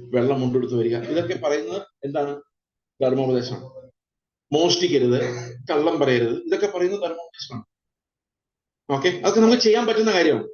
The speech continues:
എന്നാൽ പത്യോപദേശം എന്ന് പറഞ്ഞാൽ എന്താണ്? പത്യോപദേശം എന്ന് പറഞ്ഞു കഴിഞ്ഞാൽ അതിനൊക്കെ അപ്പുറത്താണ്. മോഹിക്കരുത്, ഹൃദയത്തിൽ ദോഷമുണ്ടാകരുത്, ആരെയും വിധിക്കരുത്,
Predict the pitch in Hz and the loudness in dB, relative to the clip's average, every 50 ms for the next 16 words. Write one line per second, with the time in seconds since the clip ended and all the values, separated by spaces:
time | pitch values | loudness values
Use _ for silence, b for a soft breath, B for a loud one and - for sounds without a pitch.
0 | - _ _ _ _ _ _ _ _ _ _ _ _ _ _ _ _ _ _ _ | -18 _ _ _ _ _ _ _ _ _ _ _ _ _ _ _ _ _ _ _
1 | _ _ _ _ _ _ _ _ _ _ _ - 214 240 247 247 - 233 185 - | _ _ _ _ _ _ _ _ _ _ _ -2 0 0 0 0 0 0 0 0
2 | - - 240 - 254 254 254 254 254 247 233 214 208 208 202 185 185 185 185 185 | -2 -2 0 2 4 4 4 2 2 2 2 2 2 0 0 -2 -4 -6 -8 -6
3 | - 151 - - - 190 196 208 214 220 220 202 180 175 180 175 156 165 196 220 | -4 -6 -6 -2 -2 -2 0 0 -2 -2 -4 -6 -8 -8 -8 -8 -6 -4 -4 -4
4 | 208 - - _ _ _ 120 139 170 180 180 - - - - - 180 180 175 175 | -4 -6 -12 _ _ _ -4 -2 -2 -4 -2 -2 -2 -2 0 0 0 0 0 0
5 | 151 123 113 113 - _ _ _ _ _ _ _ _ _ _ 131 131 139 165 175 | -2 -2 -4 -6 -12 _ _ _ _ _ _ _ _ _ _ -2 0 0 2 0
6 | 196 220 180 - - - 190 190 196 190 190 175 135 123 - - - - _ _ | -2 -4 -4 -8 -4 -2 0 2 2 2 0 0 -2 -4 -8 -10 -14 -20 _ _
7 | _ _ _ 131 135 147 170 185 190 185 - 190 214 226 247 247 - - - - | _ _ _ -6 -4 -2 0 -2 -2 -2 -2 -2 -2 0 0 0 -2 -4 -6 -10
8 | - _ _ _ _ _ _ - 139 165 180 - 214 208 202 196 196 196 196 202 | -16 _ _ _ _ _ _ 0 2 2 2 2 2 0 2 2 2 2 2 2
9 | 196 185 - - 370 370 - - _ _ _ _ b b b b b _ _ 131 | 2 2 0 -2 -4 -8 -10 -14 _ _ _ _ b b b b b _ _ -2
10 | 143 160 180 196 202 208 214 233 262 269 - - - _ _ _ _ _ _ _ | 0 2 2 2 2 0 0 -2 -4 -6 -10 -14 -20 _ _ _ _ _ _ _
11 | _ _ _ _ _ _ _ _ _ _ _ _ _ _ _ _ _ _ _ _ | _ _ _ _ _ _ _ _ _ _ _ _ _ _ _ _ _ _ _ _
12 | _ _ _ _ _ _ _ 160 175 175 208 220 - 254 247 226 214 202 160 127 | _ _ _ _ _ _ _ -6 -4 -2 -2 -2 0 0 2 2 2 0 0 -2
13 | - - - - | -4 -8 -12 -14